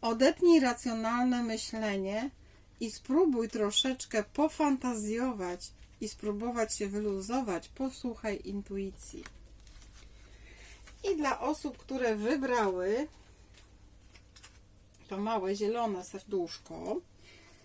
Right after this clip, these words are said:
sprawy związane z uczuciami. Związki i single.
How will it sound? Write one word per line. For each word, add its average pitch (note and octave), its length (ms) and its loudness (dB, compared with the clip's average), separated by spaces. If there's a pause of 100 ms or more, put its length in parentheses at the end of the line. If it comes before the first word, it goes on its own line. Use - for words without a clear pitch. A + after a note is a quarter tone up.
(460)
sprawy C4 720 -2 (260)
związane G#3+ 720 -2
z - 140 -12 (100)
uczuciami. G3+ 840 -4 (2250)
Związki C#4 960 4 (680)
i G#3 300 -2 (200)
single. A3+ 640 0